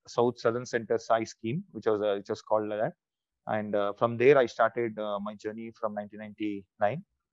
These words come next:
And, uh, later on, I went to the next senior hostel Sai. Then again, we came to under sixteen Karnataka team.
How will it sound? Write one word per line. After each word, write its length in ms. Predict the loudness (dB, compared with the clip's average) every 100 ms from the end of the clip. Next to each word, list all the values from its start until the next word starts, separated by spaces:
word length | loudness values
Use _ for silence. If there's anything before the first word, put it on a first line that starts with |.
| -6
And, 260 | -6 -4
uh, 160 | -4 0
later 300 | 2 2 2
on, 140 | 2
I 160 | 2 2
went 180 | 0 -2
to 180 | 0 2
the 200 | 4 2
next 280 | -2 -6
senior 300 | -6 -4 0
hostel 400 | 4 4 2 -2
Sai. 480 | 0 2 2 2 -2
Then 220 | -4 -6 -4
again, 380 | -4 -4 -6 -10
we 100 | -8
came 200 | -6 -6
to 140 | 0 2
under 200 | 2 -4
sixteen 680 | -6 -8 -6 -4 -6 -14 0 4
Karnataka 640 | 4 2 -4 -4 -4 -6
team. 340 | -6 -8 -12